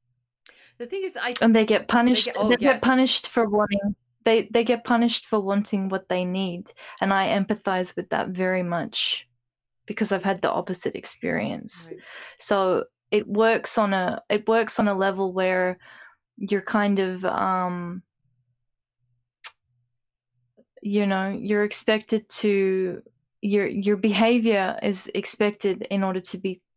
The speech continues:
Speaker 2: perceived as a polite person or someone who's well-mannered, when that behavioral expectation is actually quite toxic for your own, um, sociosexual development.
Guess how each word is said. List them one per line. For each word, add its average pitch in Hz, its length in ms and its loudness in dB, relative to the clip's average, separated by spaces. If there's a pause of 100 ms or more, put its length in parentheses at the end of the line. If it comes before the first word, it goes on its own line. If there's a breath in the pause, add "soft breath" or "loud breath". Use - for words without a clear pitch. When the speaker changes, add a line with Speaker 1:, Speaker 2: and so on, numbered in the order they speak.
(120)
Speaker 2:
perceived 208 480 0
as 185 140 -2
a 190 60 0
polite 208 560 0
person 185 440 -2
or 175 160 -2
someone 180 400 0
who's 185 240 0
well-mannered, 185 720 0 (420 loud breath)
when 190 220 2
that - 360 -2
behavioral 185 560 0
expectation 175 720 -4
is 180 160 -6
actually 180 380 -4
quite - 320 -4
toxic - 480 -6
for 185 140 -4
your 180 280 -2
own, 170 520 -4
um, 175 480 -4 (760)
sociosexual 190 800 -2
development. 180 760 -4